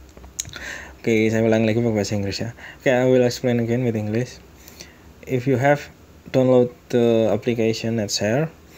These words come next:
you, you click the, I will stop again. Oke, I start again.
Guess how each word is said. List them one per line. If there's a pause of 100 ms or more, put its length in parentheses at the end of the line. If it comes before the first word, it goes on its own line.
(800)
you, (1120)
you
click
the, (400)
I
will
stop
again. (640)
Oke,
I
start
again.